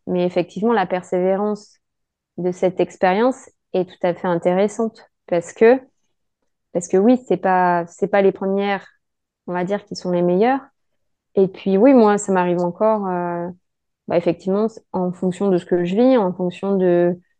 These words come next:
bah, de ma journée, de ce que j'ai en tête,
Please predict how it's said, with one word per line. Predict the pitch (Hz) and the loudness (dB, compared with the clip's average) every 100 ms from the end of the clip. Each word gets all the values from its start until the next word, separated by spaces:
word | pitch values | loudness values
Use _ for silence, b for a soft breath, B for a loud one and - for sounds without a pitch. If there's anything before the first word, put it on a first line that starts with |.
| _ _ | _ _
bah, | 185 180 | 0 2
de | 170 | 2
ma | 180 175 | 2 2
journée, | 180 190 226 277 277 247 | 0 0 2 2 0 0
de | 190 180 180 175 170 170 175 | 0 0 -2 -2 -4 -4 -8
ce | 180 | -12
que | - 190 | -10 -6
j'ai | 180 | -4
en | 175 | -6
tête, | 175 220 247 - | -4 -4 -4 -8